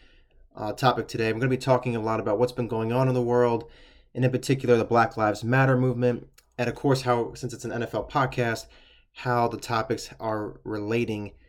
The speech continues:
to the N F L. Just a disclaimer that this podcast is gon-, going to contain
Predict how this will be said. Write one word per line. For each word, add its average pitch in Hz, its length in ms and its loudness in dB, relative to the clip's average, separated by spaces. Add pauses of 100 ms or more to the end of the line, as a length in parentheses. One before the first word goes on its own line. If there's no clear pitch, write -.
(300)
to 123 500 2
the 113 320 -4
N 104 120 -4
F 101 180 -2
L. 113 220 4 (1080)
Just 131 200 -2
a - 40 -14
disclaimer 123 500 2
that 113 140 -2
this 113 140 -4
podcast 117 520 0
is 110 120 -8
gon-, 110 280 -6
going 110 300 -2
to 113 140 -8
contain 104 560 -6